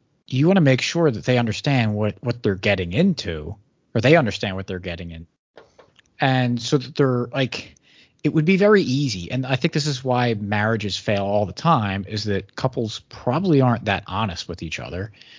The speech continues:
And they're like, "Yeah, yeah, yeah, yeah, I'll do all that kind of stuff. I'll do that." But they're, they don't really believe it. Um,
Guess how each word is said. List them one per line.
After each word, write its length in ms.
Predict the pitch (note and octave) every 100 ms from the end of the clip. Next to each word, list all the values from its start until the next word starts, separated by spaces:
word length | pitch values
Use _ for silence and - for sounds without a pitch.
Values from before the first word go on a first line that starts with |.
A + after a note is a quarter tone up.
| - _ D3
And 180 | G#2
they're 80 | G2
like, 140 | F#2+ B2+
"Yeah, 160 | D3+
yeah, 200 | C#3+ B2+
yeah, 260 | A#2+ A#2 A#2 A2
yeah, 100 | G#2+
I'll 100 | G#2+
do 140 | G#2
all 60 | F#2
that 140 | F2+
kind 140 | G2
of 80 | E2+
stuff. 160 | - F#2
I'll 100 | F#2
do 120 | F#2+
that." 200 | F2 F2+ -
But 120 | B2
they're, 140 | B2+ A#2
they 80 | -
don't 180 | C#3 -
really 180 | C3 A2
believe 440 | F2+ F2+ C3+ G#2
it. 140 | D2+ - _ _ _ _ _ _ _
Um, 480 | A2+ F#2+ F2 D#2 -